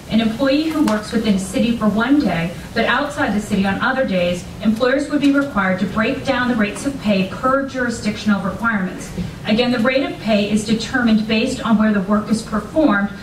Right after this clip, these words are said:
not where the employee's home base is or the location of the employer's headquarters. If a company's headquarters are in the town with a higher minimum wage,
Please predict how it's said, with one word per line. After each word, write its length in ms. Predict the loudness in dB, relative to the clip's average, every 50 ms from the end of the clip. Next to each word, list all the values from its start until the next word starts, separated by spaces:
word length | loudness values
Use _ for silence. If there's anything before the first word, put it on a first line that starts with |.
| -12 -12 0 2
not 320 | 4 4 4 2 0 -2
where 160 | 0 2 2
the 120 | 4 4 2
employee's 480 | 2 0 0 0 0 2 0 0 -2
home 220 | -2 2 4 4 4
base 360 | 4 2 2 2 0 0 0
is 260 | 0 0 0 0 -2 -4 -4 0
or 240 | 2 4 4 2
the 100 | 2 0
location 560 | 0 0 0 0 0 2 2 2 2 2 2 2
of 60 | 2
the 100 | 2 2
employer's 460 | 0 0 -2 -2 -2 -2 -2 -2 -2
headquarters. 720 | -2 -2 -2 -2 -2 -2 -4 -4 -4 -4 -4 -6 -8 -10 -12 -14 -14 -14 -14 -14 -12 -6 -2
If 160 | 0 0 2
a 140 | 0 0 -2
company's 480 | -2 -4 -2 -2 0 0 2 2 2
headquarters 600 | 0 0 -2 -2 0 0 2 2 2 0 -2 -2 0
are 140 | 0 2 4
in 120 | 4 2
the 60 | 2
town 400 | 0 -4 -2 0 2 2 4 2
with 120 | 2 0 0
a 80 | -2
higher 240 | 0 2 2 4 4
minimum 380 | 4 6 6 6 6 4 4 4
wage, 480 | 4 2 2 0 -2 -4 -8 -10 -10